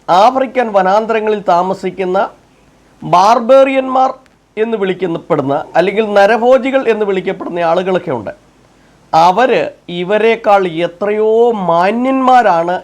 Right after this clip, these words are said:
എന്ന്, ഏ, പ-, ഞാൻ പറയുവാൻ ഞാൻ ആഗ്രഹിക്കുകയാണ്. കണ്ടോ, ഒരു കമൻറ്റ് വായിച്ച് കേൾപ്പിക്കാം. നോർത്ത് ഇന്ത്യയിൽ താമസിക്കുന്ന കെ വർഗീസ് എന്ന വിശുദ്ധൻ,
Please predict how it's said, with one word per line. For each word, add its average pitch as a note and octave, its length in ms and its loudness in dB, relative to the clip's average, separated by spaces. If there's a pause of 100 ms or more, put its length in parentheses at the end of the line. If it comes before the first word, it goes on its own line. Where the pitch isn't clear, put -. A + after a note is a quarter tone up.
എന്ന്, E3 280 -4 (920)
ഏ, E3 60 4 (400)
പ-, D3+ 260 0
ഞാൻ E3 240 0 (180)
പറയുവാൻ F3+ 360 2
ഞാൻ D#3 160 0
ആഗ്രഹിക്കുകയാണ്. B2+ 580 -4 (760)
കണ്ടോ, F3 300 0 (140)
ഒരു A3+ 320 0 (220)
കമൻറ്റ് A3 260 2
വായിച്ച് G3+ 320 2
കേൾപ്പിക്കാം. D#3+ 360 -4 (1600)
നോർത്ത് B3+ 540 4
ഇന്ത്യയിൽ A#3+ 360 -6 (100)
താമസിക്കുന്ന G3+ 800 0 (240)
കെ A#3 260 4
വർഗീസ് G3+ 680 0
എന്ന F3+ 260 -2
വിശുദ്ധൻ, D#3+ 480 -4